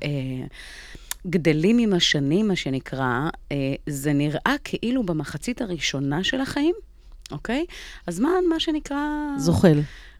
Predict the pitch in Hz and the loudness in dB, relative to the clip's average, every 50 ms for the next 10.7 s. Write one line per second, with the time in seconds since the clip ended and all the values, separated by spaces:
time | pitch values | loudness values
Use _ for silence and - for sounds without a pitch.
0 | - - - - - 214 302 349 - 277 294 - - 349 277 202 214 - - - | -8 -8 -6 -2 0 2 2 2 2 2 2 2 2 0 0 0 -2 -2 -2 0
1 | 160 139 135 - - 180 175 170 156 247 381 427 415 381 359 330 - - - 440 | 0 2 2 0 0 2 2 2 4 4 4 4 4 4 4 2 2 0 -2 -2
2 | 427 415 403 403 392 - - - 226 196 190 208 220 220 202 - 202 202 190 190 | 0 0 0 0 -2 -2 -2 0 0 2 2 2 4 4 4 4 2 2 4 4
3 | 214 208 220 233 240 269 349 415 427 - - 311 277 262 247 233 226 208 - - | 4 4 6 6 6 6 6 4 4 2 2 2 4 4 4 2 0 -2 -4 -6
4 | - - - - - - - - - - - - 254 277 240 - 214 - - - | -6 -8 -8 -8 -10 -16 -16 -10 -6 -2 0 2 4 2 4 2 0 0 0 -2
5 | - 180 156 214 226 240 226 226 196 180 160 143 156 180 160 139 131 139 - - | -2 0 2 2 2 2 2 2 4 4 2 4 4 4 4 4 4 0 -4 -8
6 | 165 - - 311 370 359 302 214 - - 294 269 - - 165 160 - - - - | -4 0 2 4 4 4 4 2 2 2 2 2 2 2 0 -2 -2 0 0 2
7 | 214 208 190 156 147 113 101 - - - - - - - - - - - 180 175 | 4 4 4 2 0 -4 -4 -6 -10 -12 -14 -12 -12 -12 -6 -2 0 2 2 2
8 | - 185 - - 311 - - 440 370 339 - - - - 202 165 156 185 220 254 | 2 2 4 6 6 6 6 4 4 4 2 2 2 2 2 2 4 2 4 4
9 | 285 277 240 190 170 - - 165 139 139 180 220 262 285 349 - 165 139 - - | 4 4 2 0 0 0 0 2 2 2 2 2 2 0 0 -2 -4 -4 -4 -8
10 | - - 143 - - - - 160 147 151 170 202 254 | -8 -6 -6 -4 -2 2 4 6 8 8 8 8 6